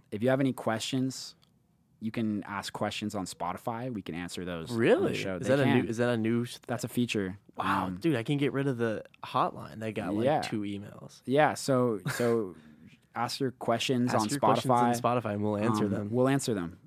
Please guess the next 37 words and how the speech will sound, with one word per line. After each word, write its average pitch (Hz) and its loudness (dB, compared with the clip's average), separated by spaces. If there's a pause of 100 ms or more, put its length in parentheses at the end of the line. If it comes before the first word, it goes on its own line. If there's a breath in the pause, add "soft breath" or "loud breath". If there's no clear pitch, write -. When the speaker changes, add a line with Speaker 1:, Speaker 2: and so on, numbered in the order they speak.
(400)
Speaker 1:
Any 139 2
questions 131 2
you 123 2
want, 120 0
like, 90 -6
we'll 104 -2
answer. 104 -4
Um, 87 -6
doesn't 101 -6
matter 92 -4
how 110 0
hard 107 2
they 107 -2
are, 98 -2 (140)
as 113 -10
long 113 -2
as 104 -8
they're 107 -6
serious 104 -4
and 98 -6
in 98 -4
good 92 -6
faith. 131 -2
Speaker 2:
Yeah. 87 -6 (180)
Speaker 1:
Um, 101 -2
Speaker 2:
W-, 175 -6
we 180 4
might 160 6
do 131 0
a 113 2
silly 98 -6
question - -12
or 90 -14
two. 85 -12
Speaker 1:
yeah, 151 4
we'll 156 4
take, 120 -4